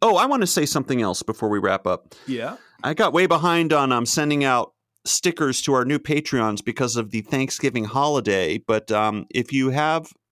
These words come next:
Speaker 1: signed up for Patreon and you haven't received anything in the mail, you, you will shortly. Thanks to everyone who signed up. It's patreon dot com slash election profit makers.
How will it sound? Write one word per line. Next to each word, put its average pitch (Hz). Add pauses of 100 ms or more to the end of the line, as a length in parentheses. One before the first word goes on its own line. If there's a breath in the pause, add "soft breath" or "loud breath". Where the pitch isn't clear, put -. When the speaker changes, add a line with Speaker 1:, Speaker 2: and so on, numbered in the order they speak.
(260)
Speaker 1:
signed 131
up -
for 120
Patreon 110
and 104
you 110
haven't 120
received 117
anything 113
in 107
the 104
mail, 107
you, 120 (260)
you 127
will 123
shortly. - (160)
Thanks 139
to 147
everyone 131
who 120
signed 127
up. 139
It's 104
patreon 135
dot 131
com 117
slash 113
election 104
profit -
makers. -